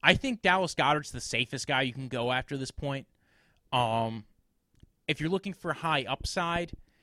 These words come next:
I would go Fant or Engram, right? The return of Evan Engram as, uh, as a fantasy option potentially, 'cause again, that guy's got wheels.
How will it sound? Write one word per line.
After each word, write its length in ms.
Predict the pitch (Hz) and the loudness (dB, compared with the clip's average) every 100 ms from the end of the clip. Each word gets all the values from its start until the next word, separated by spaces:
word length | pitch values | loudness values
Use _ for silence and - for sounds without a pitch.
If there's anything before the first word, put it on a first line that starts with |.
| _ _ - | _ _ 4
I 120 | 135 | 6
would 160 | 135 127 | 6 4
go 360 | 139 131 131 - | 2 2 0 -6
Fant 580 | - - 131 135 131 - | -6 -2 0 0 -6 -12
or 140 | 104 117 | -10 -6
Engram, 600 | 139 143 147 147 151 123 | -4 -4 -4 -4 -8 -10
right? 220 | 113 120 | -10 -10
The 100 | 113 | -12
return 480 | 113 - 127 131 135 | -14 -10 -8 -4 -2
of 80 | 139 | 0
Evan 240 | 135 139 | 0 0
Engram 500 | 135 135 139 139 139 | -2 -2 -2 -2 -4
as, 420 | 135 135 135 123 | -2 0 0 -2
uh, 260 | 143 135 131 | -2 0 0
as 140 | 135 127 | -2 -6
a 40 | |
fantasy 460 | - 135 135 - 139 | -6 -6 -6 -4 -4
option 360 | 135 - 135 | -4 -6 -10
potentially, 480 | 135 - 139 - 147 | -10 -10 -10 -8 -10
'cause 160 | 131 117 | -10 -10
again, 260 | 113 131 | -6 -6
that 140 | 123 - | -6 -4
guy's 200 | 120 117 | -4 -2
got 220 | 120 110 | -4 -4
wheels. 500 | 123 135 135 131 | -2 -2 -4 -8